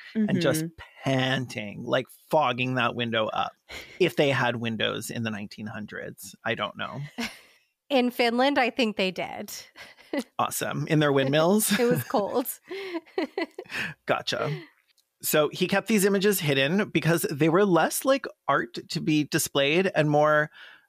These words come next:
Speaker 1: something that he used to, like, spill a couple loads
Speaker 3: Mm-hmm.
Speaker 1: over.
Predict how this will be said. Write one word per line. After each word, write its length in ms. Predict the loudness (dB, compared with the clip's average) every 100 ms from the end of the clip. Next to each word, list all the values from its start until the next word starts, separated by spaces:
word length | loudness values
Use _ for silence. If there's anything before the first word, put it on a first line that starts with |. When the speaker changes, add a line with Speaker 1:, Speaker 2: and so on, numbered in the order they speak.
| _ -6
Speaker 1:
something 560 | 0 0 2 0 2
that 140 | 0 0
he 120 | -2
used 420 | -2 0 -2 -4
to, 80 | -2
like, 240 | 0 0 -2
spill 520 | -6 -6 -4 0 2
a 60 | 2
couple 400 | 0 -2 -2 0
loads 400 | -2 -2 -4 2
Speaker 3:
Mm-hmm. 120 | 2
Speaker 1:
over. 440 | 4 2 2 0